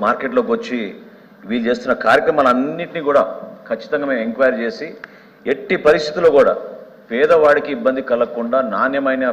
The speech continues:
బియ్యం సరఫరా నిజాయితీగా మా కార్పొరేషన్ ద్వారా అందించడానికి ఖచ్చితంగా మేము చర్యలు తీసుకుంటున్నాం, అధ్యక్ష. ఎవరిని ఇందులో వదిలిపెట్టాం, నేను మీకు హామీ ఇస్తున్నాను. ఎట్టి పరిస్థితుల్లో కూడా ఎవరైతే ఇందులో పాత్రధారులు, సూత్రధారులు ఉన్నారో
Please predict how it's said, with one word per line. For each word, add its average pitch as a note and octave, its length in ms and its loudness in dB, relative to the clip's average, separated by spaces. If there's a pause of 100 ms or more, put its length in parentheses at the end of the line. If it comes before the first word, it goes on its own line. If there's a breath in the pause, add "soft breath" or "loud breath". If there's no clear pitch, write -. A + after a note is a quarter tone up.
బియ్యం A#2 300 -2
సరఫరా B2 400 0 (600 loud breath)
నిజాయితీగా E3 560 6 (100)
మా C#3 60 4 (100)
కార్పొరేషన్ C3 520 2
ద్వారా A#2+ 200 6
అందించడానికి A#2+ 580 -2 (600 loud breath)
ఖచ్చితంగా E3+ 520 2
మేము C#3+ 140 2 (160)
చర్యలు A#2+ 300 -2
తీసుకుంటున్నాం, A2+ 440 -4
అధ్యక్ష. A2 220 -2 (240)
ఎవరిని D#3 440 2
ఇందులో C3+ 260 0
వదిలిపెట్టాం, A#2+ 440 0 (440)
నేను G#2 160 -8
మీకు G2+ 220 -6
హామీ B2 260 0
ఇస్తున్నాను. C3+ 340 -6 (640 loud breath)
ఎట్టి - 400 -2
పరిస్థితుల్లో E3 480 2
కూడా C3 140 8 (540)
ఎవరైతే D3+ 340 6 (100)
ఇందులో C#3 240 2 (220)
పాత్రధారులు, C#3+ 680 4
సూత్రధారులు C#3 480 2
ఉన్నారో C3 260 2